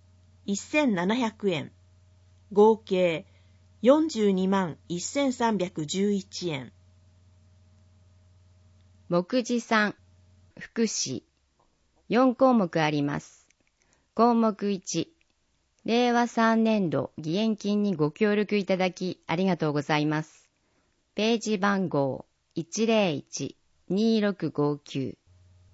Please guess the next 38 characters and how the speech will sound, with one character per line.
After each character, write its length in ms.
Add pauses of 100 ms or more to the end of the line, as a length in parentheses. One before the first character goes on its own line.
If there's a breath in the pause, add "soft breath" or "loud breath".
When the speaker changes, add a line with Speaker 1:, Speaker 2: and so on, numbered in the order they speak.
(420)
Speaker 2:
市 180
役 220
所 340
福 160
祉 220
総 320
務 140
課 340
窓 240
口 300
で 260 (420)
引 220
き 100
続 180
き 200
受 180
け 60
付 160
け 40
て 120
い 100
ま 140
す 160
の 100
で、 180 (280)
温 340
か 180
い 80
ご 140
協 240
力 300
を 40
お 40
願 260
い 60
し 160
ま 160
す。 240